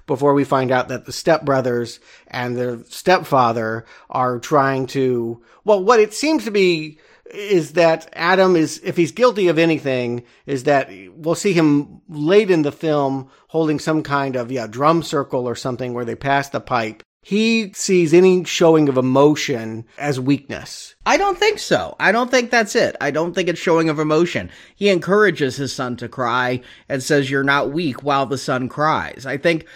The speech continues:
Speaker 2: showing emotion is fine, weakness is not.
Speaker 1: Well, then it's, he doesn't want him to look weak in terms of masculinity, I suppose. They, they will make a whole issue, it's really strange and ill-defined, about one of his sons, and not the one he's comforting,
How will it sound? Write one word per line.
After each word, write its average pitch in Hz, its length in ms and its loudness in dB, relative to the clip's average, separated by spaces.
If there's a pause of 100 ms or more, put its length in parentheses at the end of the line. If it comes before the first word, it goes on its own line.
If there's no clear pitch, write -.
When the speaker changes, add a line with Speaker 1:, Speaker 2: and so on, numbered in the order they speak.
(140)
Speaker 2:
showing 240 340 4
emotion 220 540 0
is 131 140 -2
fine, 135 380 0
weakness 143 540 2
is 113 160 -2
not. 110 380 -2 (160)
Speaker 1:
Well, 196 180 6
then 190 220 6
it's, 180 220 2
he 175 200 -10
doesn't 202 300 4
want 185 180 6
him 170 140 4
to 156 180 -2
look 156 240 2
weak 156 640 -4
in 147 380 -2
terms 151 300 2
of 135 80 0
masculinity, 107 760 -6
I 117 80 -10
suppose. 113 460 -8
They, 165 180 2
they 175 180 4
will 175 180 4
make 208 200 2
a 160 140 2
whole 196 240 4
issue, 160 460 0 (140)
it's - 120 -16
really 180 320 6
strange 147 480 0
and 131 120 -2
ill-defined, 135 640 -2
about 131 360 -4
one 147 320 2
of 185 80 2
his 165 160 -2
sons, 131 580 -4 (240)
and 117 140 -6
not 180 180 2
the 185 60 -4
one 180 160 4
he's 156 160 0
comforting, 131 640 -2